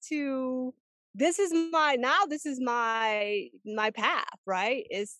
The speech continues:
is to teach others. So as a naturopathic doctor, when you're in that realm, people look at you as you're the source of the information, right? Like,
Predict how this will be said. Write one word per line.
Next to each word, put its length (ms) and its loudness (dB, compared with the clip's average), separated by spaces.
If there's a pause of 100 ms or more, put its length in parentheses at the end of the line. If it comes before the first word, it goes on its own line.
is 180 2
to 100 -6
teach 320 2
others. 340 0
So 240 4
as 240 4
a 140 0
naturopathic 520 -2
doctor, 440 0
when 180 -4
you're 140 -2
in 140 0
that 240 0
realm, 260 -6
people 340 -2
look 180 2
at 240 -4
you 260 -4
as 300 0
you're 280 4
the 120 -2
source 600 -2
of 500 0
the 120 -6
information, 580 -4
right? 340 -4
Like, 240 0